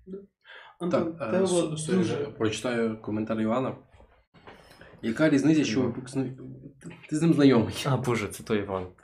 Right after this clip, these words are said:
Speaker 2: Так.
Speaker 3: Іван, привіт.
Speaker 1: Самий.
Speaker 2: Е, яка різниця, що випускників сто чи п'ятдесят, якщо ш-, ті, що ті, навчені, навчені хірово?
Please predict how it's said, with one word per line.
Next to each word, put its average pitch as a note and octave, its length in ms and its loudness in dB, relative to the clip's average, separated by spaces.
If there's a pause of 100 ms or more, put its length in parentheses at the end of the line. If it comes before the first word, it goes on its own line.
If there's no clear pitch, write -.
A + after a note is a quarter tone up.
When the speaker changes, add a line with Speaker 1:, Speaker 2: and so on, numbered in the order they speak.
(200)
Speaker 2:
Так. - 120 -6 (360)
Speaker 3:
Іван, - 300 10
привіт. C3+ 240 8
Speaker 1:
Самий. G3+ 420 8 (960)
Speaker 2:
Е, A2+ 40 0
яка A#2 260 4
різниця, D3+ 320 6
що C3+ 200 4
випускників C3 500 -2
сто - 320 -2
чи A2+ 160 -8
п'ятдесят, A#2+ 480 -2
якщо C3 240 -4
ш-, - 220 -12
ті, C3 80 -10
що A#2+ 160 -6
ті, D3+ 160 -2
навчені, A#2+ 580 -4
навчені B2+ 420 -4
хірово? A2 460 -2